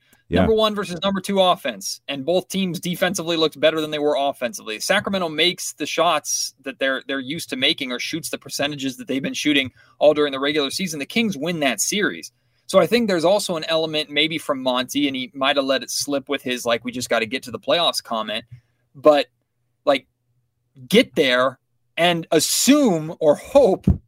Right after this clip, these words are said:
Speaker 2: or expect your offense to be better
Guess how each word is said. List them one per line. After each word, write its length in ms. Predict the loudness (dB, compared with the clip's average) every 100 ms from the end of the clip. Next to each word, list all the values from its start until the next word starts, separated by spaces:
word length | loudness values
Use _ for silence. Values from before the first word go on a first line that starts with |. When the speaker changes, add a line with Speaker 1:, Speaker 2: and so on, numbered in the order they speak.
| -8
Speaker 2:
or 420 | -2 0 0 -6 -10
expect 760 | -10 -8 -2 0 0 -2 -8 -18 _ -4
your 200 | -4 0
offense 560 | 0 0 -2 -6 -6
to 100 | -8
be 160 | -6 -6
better 500 | -2 0 2 0 -2